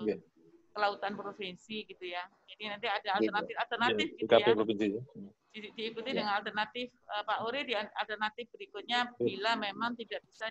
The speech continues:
Speaker 2: di,
Speaker 1: Alternatif,
Speaker 2: eh,
Speaker 1: alternatif.
Speaker 2: kerjakan pada kawasan, eh, utara gitu, eh, selatan gitu ya.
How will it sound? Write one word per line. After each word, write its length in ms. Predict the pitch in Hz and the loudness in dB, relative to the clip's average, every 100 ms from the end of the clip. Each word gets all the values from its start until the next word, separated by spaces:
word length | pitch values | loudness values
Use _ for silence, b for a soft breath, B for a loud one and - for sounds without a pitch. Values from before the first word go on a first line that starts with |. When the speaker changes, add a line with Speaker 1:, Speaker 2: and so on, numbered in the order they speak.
| - | -8
Speaker 2:
di, 240 | 220 247 277 - - | -12 -12 -14 -20 -14
Speaker 1:
Alternatif, 320 | - 117 117 | 4 6 6
Speaker 2:
eh, 80 | 117 | 4
Speaker 1:
alternatif. 420 | 113 110 110 - 95 | 2 4 2 0 -4
Speaker 2:
kerjakan 380 | 98 190 - 233 | -2 -2 0 -4
pada 340 | 220 196 220 226 233 - - 208 - - | -2 -2 -2 -2 -2 -8 -12 -14 -14 -8
kawasan, 440 | 185 190 196 196 | -4 -4 -2 -4
eh, 480 | 196 - 185 180 185 185 - - | -6 -10 -8 -6 -6 -10 -14 -16
utara 380 | - 202 202 185 | -6 -4 -2 -2
gitu, 220 | 185 - - | -4 -14 -12
eh, 180 | 202 220 220 | -4 -4 -4
selatan 500 | 220 214 220 214 196 | -2 -2 2 0 0
gitu 160 | 185 | -14
ya. 160 | 180 190 | -10 -10